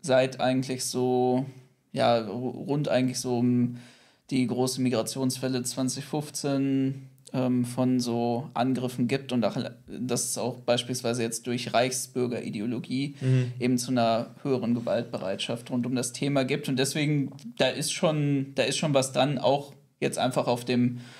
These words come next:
Speaker 1: lokalen Level. Klar, diese krassen Fälle gab's ja die ganze Zeit. Also wir hatten ja vorher auch schon, ähm, sagen wir mal jetzt, äh,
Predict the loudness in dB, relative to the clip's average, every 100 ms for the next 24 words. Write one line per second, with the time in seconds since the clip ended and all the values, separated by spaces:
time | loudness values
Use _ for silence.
0 | -18 -4 0 4 4 4 0 0 2 2
1 | 2 -4 -2 -2 0 -4 -2 0 2 2
2 | 2 -2 -6 -2 0 -2 -6 -2 -2 0
3 | -2 -4 -2 -4 -2 0 2 2 0 -4
4 | -4 -2 -2 -4 -14 -20 -20 -20 -2 2
5 | 2 4 2 2 0 0 0 2 2 2
6 | 0 -2 -4 -4 -2 0 0 0